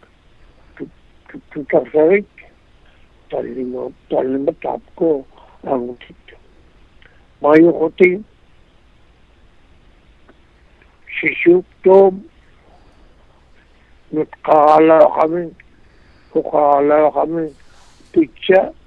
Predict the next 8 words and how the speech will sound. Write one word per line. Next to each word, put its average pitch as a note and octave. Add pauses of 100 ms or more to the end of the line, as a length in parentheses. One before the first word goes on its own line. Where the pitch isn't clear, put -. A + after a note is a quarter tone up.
kulimit D3+
ni. F#3 (1300)
Kular D3+
kiyang C#3+ (480)
apod. G3 (3000)
Sama C3+ (220)
advance C3+ (200)
dapat C#3